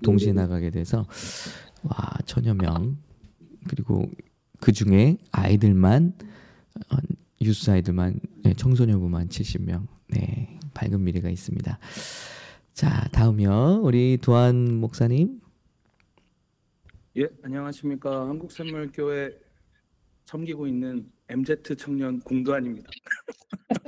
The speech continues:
Speaker 2: <laughs> 공두한
Speaker 1: 예.
Speaker 2: 목사라고 합니다. 반갑습니다.
Speaker 1: 네.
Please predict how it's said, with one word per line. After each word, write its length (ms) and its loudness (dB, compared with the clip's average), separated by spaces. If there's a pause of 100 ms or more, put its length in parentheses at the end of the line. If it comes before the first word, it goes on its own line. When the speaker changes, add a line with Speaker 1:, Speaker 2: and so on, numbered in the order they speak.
(1400)
Speaker 2:
<laughs> 880 -8
공두한 320 0
Speaker 1:
예. 60 -4
Speaker 2:
목사라고 400 -6
합니다. 280 -6
반갑습니다. 880 -8 (120)
Speaker 1:
네. 680 0